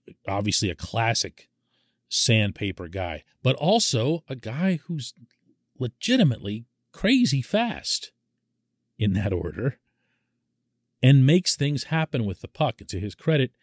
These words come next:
he continued to do that in Seattle this season before the season-ending knee injury. Good hockey player. He fit in here. Now, does that mean if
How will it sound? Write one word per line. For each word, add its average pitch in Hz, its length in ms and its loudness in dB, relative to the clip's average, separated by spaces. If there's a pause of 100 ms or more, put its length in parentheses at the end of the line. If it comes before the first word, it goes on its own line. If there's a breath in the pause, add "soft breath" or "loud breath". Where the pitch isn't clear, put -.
(460)
he 110 140 -4
continued 123 560 2
to 92 80 -6
do 90 200 -6
that 90 300 -6 (320)
in 101 120 -4
Seattle 104 560 2
this 92 180 -6
season 85 440 -8 (100)
before 98 340 -6
the 87 80 -8
season-ending 87 640 -8
knee 110 240 0
injury. 71 420 -12 (440)
Good 104 200 4
hockey 165 420 -2
player. 82 400 -8 (240)
He 120 240 4
fit 135 260 0
in 160 160 2
here. 98 380 -4 (960)
Now, 117 160 0
does 107 160 -2
that 143 160 2
mean 147 240 4
if 104 200 0